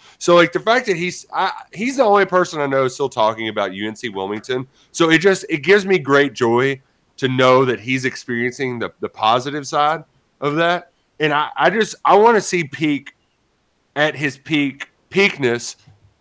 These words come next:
during positive Kentucky basketballness. Like, will he just in, like, spontaneous internal combustion if Kentucky went to the Final Four, right? Like, I, I, I wanna know what that's like.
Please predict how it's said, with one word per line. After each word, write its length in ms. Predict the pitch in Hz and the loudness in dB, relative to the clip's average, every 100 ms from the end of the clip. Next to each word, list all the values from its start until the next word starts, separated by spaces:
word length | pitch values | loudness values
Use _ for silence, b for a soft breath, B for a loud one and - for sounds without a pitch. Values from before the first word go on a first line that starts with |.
| 135 | -6
during 400 | 139 147 143 123 | 0 4 2 0
positive 560 | - 156 160 139 139 127 | 0 2 4 0 -8 -10
Kentucky 380 | 123 135 120 | -8 -8 -6
basketballness. 840 | 113 110 107 - 92 82 64 - - b | -4 -4 -4 -8 -16 -16 -16 -20 -20 b
Like, 180 | - 151 | -6 -4
will 280 | 143 196 226 | 4 6 6
he 260 | 190 208 190 | 2 -2 0
just 340 | 185 175 - _ _ _ _ | 0 0 -6 _ _ _ _
in, 280 | 165 170 143 85 | -4 -4 -6 -6
like, 280 | 139 139 - - _ 139 | -6 -6 -18 -20 _ -12
spontaneous 840 | 143 - 180 180 160 180 180 170 - - | -12 0 2 2 2 0 2 -2 -4 -10
internal 460 | 151 160 160 160 151 | -8 -4 -4 -2 -2
combustion 680 | 151 131 120 135 - 107 | -4 0 2 2 -2 -6
if 140 | 101 - | -6 -8
Kentucky 500 | 117 120 117 120 110 | -6 -6 -4 -6 -4
went 220 | 110 110 | -4 -6
to 80 | 104 | -10
the 100 | 95 | -6
Final 260 | 95 87 | -4 -4
Four, 300 | - 92 - _ _ | -8 -12 -14 _ _
right? 280 | 120 127 131 | 4 4 4
Like, 140 | 117 139 | 0 2
I, 120 | 147 | 2
I, 380 | 135 160 147 160 | 4 2 4 4
I 40 | |
wanna 220 | 170 170 | 4 2
know 140 | 156 135 | 0 -2
what 140 | 117 | -2
that's 220 | 101 95 | -6 -10
like. 260 | 95 - | -14 -16